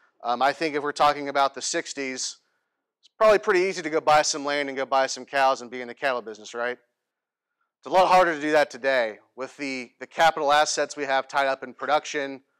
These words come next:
the, uh, the availability of land. Um,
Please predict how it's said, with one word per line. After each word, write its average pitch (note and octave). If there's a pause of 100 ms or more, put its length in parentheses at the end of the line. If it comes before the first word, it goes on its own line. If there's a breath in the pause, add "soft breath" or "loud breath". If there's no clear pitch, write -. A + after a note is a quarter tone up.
(480)
the, B2
uh, A2 (280)
the B2+
availability C#3+
of B2
land. C#3 (680)
Um, A2+